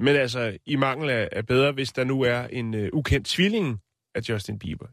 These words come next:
eller bare en, blot en god lookalike, så kan det også godt være, at hun, øh, kan blive ramt af,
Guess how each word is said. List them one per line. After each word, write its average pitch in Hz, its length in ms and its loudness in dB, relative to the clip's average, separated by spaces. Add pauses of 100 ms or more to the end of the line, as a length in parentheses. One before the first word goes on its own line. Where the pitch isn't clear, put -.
(120)
eller 139 260 4
bare 107 360 -2
en, 92 80 -14 (100)
blot 85 260 -10
en 107 120 -6
god - 280 -6
lookalike, 113 560 0 (100)
så 113 500 0 (120)
kan 123 160 4
det 117 80 4
også 101 160 0
godt 104 200 -2
være, 101 240 0
at 104 180 -2
hun, 101 220 -4
øh, 90 200 -4 (1400)
kan 98 560 4
blive 110 140 0
ramt 92 240 -6
af, 98 280 0